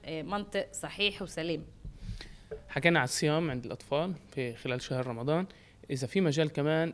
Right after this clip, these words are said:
Speaker 2: نحكي على الوضع الصحي للأطفال، آه، كمان عشان كتير من الأكل زي ما ذكرتي خلال شهر رمضان
Speaker 1: مم.
Speaker 2: فيه كتير سكر، آه،
Speaker 1: مم.
Speaker 2: كتير، آه، كتير نشويات. إيش وضع الأطفال العرب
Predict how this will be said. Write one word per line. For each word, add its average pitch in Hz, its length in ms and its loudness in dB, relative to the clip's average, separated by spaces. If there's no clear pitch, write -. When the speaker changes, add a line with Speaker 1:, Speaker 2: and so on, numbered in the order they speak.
Speaker 2:
نحكي 151 280 0
على 131 500 0
الوضع 143 260 2
الصحي 165 500 0
للأطفال، 143 960 2
آه، 160 460 0
كمان 165 380 2
عشان 156 220 -2
كتير 185 240 2
من 165 120 2
الأكل 143 260 2
زي 135 120 0
ما 131 80 -2
ذكرتي 127 380 -4
خلال 127 260 -4
شهر 123 220 -2
رمضان 147 480 0
Speaker 1:
مم. 180 180 -2
Speaker 2:
فيه 147 140 2
كتير 151 200 0
سكر، 147 760 2
آه، 120 800 -2
Speaker 1:
مم. 127 100 -2
Speaker 2:
كتير، 147 320 0
آه، 127 520 -2
كتير 190 200 8
نشويات. 151 800 4
إيش 202 240 0
وضع 165 320 6
الأطفال 131 880 2
العرب 180 500 2